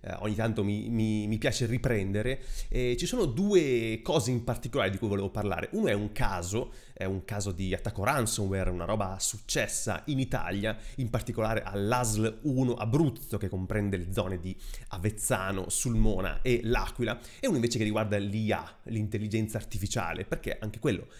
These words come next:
è, è un punto in cui gli attaccanti si possono inserire e contiene un pericolo di sicurezza abbastanza importante e interessante da conoscere e divulgare, che si chiama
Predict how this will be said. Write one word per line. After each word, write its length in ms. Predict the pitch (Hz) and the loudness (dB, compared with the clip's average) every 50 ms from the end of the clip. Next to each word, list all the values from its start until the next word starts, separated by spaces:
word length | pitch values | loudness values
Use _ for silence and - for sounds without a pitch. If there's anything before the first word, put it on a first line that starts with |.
| - - - - - | -16 0 0 2 2
è, 580 | - 101 98 92 87 87 85 85 85 - - - | 4 2 2 2 2 0 -2 -2 -4 -4 -4 -2
è 60 | 113 | 0
un 260 | 113 117 113 117 - | 0 0 -2 -2 -2
punto 420 | 131 139 139 143 127 113 - 127 | 0 2 2 2 2 2 0 0
in 180 | 117 113 113 117 | 0 0 0 -2
cui 520 | - - - 123 123 120 120 117 113 113 | -6 -8 -8 -6 -2 0 0 0 0 -2
gli 160 | 113 117 110 127 | -2 0 0 0
attaccanti 680 | 110 - - 117 107 - - - 117 113 110 107 107 | 0 0 -4 -4 -4 -4 -4 -2 0 0 0 0 0
si 140 | 101 101 107 | -2 -2 -4
possono 400 | - 110 107 - - 117 104 - - | -4 -4 -4 -4 -4 -4 -6 -4 -4
inserire 460 | 160 147 123 - - 131 123 107 101 101 101 104 107 104 - - - - - | -2 -2 -2 0 0 -2 0 0 2 2 2 0 0 -2 -6 -14 -16 -10 -2
e 440 | 110 110 104 104 101 98 95 98 - | 0 0 2 4 4 2 2 0 0
contiene 500 | - 214 190 - - 117 110 113 110 - | 0 -2 -2 2 0 0 0 0 -2 0
un 420 | - 143 160 156 151 135 117 107 110 | 0 2 4 4 4 4 4 2 2
pericolo 400 | - 127 120 120 135 120 131 113 | 4 4 4 4 2 0 -2 -2
di 60 | 104 | -2
sicurezza 380 | 107 110 107 113 120 117 - 110 | -2 -2 -2 -2 -2 0 -2 -4
abbastanza 720 | 98 95 - - - 117 117 104 - - 104 92 90 87 - | -4 -4 -6 -6 -6 -6 -6 -6 -4 -4 -4 -2 -2 -2 -2
importante 680 | 160 147 123 - - 139 135 - - - 123 113 113 95 | 0 -2 0 0 -2 -4 -4 -2 -2 0 0 0 0 0
e 20 | |
interessante 640 | 98 98 - 123 104 104 - - - 117 113 113 117 | -2 0 0 0 0 0 0 -2 -4 -4 -2 -2 -2
da 120 | 98 95 | -4 -2
conoscere 360 | - 120 110 113 110 - 110 | -2 -2 -2 -2 -2 -4 -4
e 60 | 98 98 | -4 -4
divulgare, 400 | 123 170 180 127 87 82 101 101 | -4 -4 -2 -2 -2 -2 -2 -4
che 80 | 98 | -4
si 80 | 95 104 | -4 -4
chiama 200 | 95 85 90 | -2 -2 -2